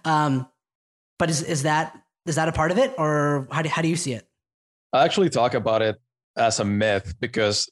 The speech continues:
Speaker 2: the ten thousand hour rule i-, is not exactly the way it's portrayed. Um, so the original research was by K. Anders Ericsson, and it was done on musicians, uh, violinists to be precise.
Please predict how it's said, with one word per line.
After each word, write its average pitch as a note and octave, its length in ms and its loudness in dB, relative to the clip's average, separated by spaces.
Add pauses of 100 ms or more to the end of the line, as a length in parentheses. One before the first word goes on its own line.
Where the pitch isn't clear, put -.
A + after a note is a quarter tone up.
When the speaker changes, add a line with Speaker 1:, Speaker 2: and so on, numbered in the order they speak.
Speaker 2:
the A#2+ 100 -2
ten C3+ 180 -2
thousand B2 300 2
hour G#2 200 2
rule G2+ 420 0 (360)
i-, C3 160 -2
is B2 120 -4
not B2+ 200 0
exactly A#2 440 0
the A#2 140 0
way A#2+ 160 0
it's B2 100 -4
portrayed. B2+ 580 -4 (580)
Um, A2 440 2
so - 180 -2
the C3+ 100 0
original D3 360 2
research A#2+ 500 -2
was G#2+ 180 -2
by G#2 300 -2
K. A2+ 320 -2
Anders G#2 340 -2
Ericsson, C3 560 -2 (460)
and B2 180 0
it - 20 0
was B2+ 260 0
done B2+ 280 2
on B2 160 2
musicians, G#2+ 880 -2
uh, G2 220 2
violinists G#2 600 2
to - 80 -10
be G2+ 100 -6
precise. G#2 500 -6